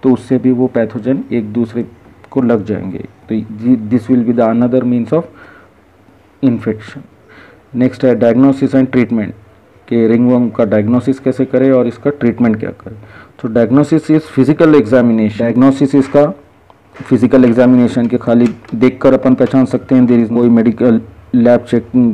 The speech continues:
कराने की ज़रूरत नहीं है, कोई blood test वगैरह कराने की ज़रूरत नहीं, खाली physical examination से पता चल जाएगा कि यहाँ पे ringworm का infection हुआ है। तो अब जब पता लग जाए कि infection ringworm का हुआ है, तो इसके treatment के लिए अपने को different drugs use कर सकते हैं, like the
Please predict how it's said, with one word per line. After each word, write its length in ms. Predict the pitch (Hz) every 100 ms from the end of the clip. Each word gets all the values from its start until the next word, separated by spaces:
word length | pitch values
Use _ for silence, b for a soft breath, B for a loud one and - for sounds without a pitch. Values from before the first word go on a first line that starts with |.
| - - 110
कराने 320 | 120 120 117
की 100 | 113
ज़रूरत 260 | 113 117 117
नहीं 160 | 123
है, 60 | 135
कोई 220 | 135 120
blood 280 | 107 117 107
test 220 | 117 -
वगैरह 240 | 117 113 113
कराने 340 | 113 110 110
की 80 | 107
ज़रूरत 300 | 104 113 107
नहीं, 120 | 135
खाली 200 | 139 113
physical 400 | 113 110 117 127
examination 580 | 110 117 113 117 110 117
से 100 | 113
पता 260 | 110 110 113
चल 200 | 113 110
जाएगा 300 | 110 107 123
कि 180 | - 113
यहाँ 160 | 110 107
पे 80 | 139
ringworm 340 | 117 113 110
का 120 | 110
infection 420 | 110 107 107 127 117
हुआ 240 | 110 98
है। 100 | 104 107 B B B _
तो 80 | 120
अब 60 | 110
जब 160 | 120 -
पता 200 | 110 131
लग 160 | 127
जाए 140 | 120 127
कि 160 | -
infection 580 | 127 120 123 - 127 127 - - -
ringworm 380 | 120 117 120 127
का 140 | 127
हुआ 200 | 113 117
है, 80 | 110
तो 120 | 123
इसके 200 | 120 -
treatment 500 | - 127 110 135 135
के 60 | 135
लिए 140 | 127
अपने 220 | 120 120
को 140 | 113 143
different 440 | 127 - 127 117
drugs 280 | 117 120 -
use 180 | 120 117
कर 140 | 120
सकते 340 | 107 107 - 127
हैं, 60 |
like 240 | 123 117 107
the 180 | 135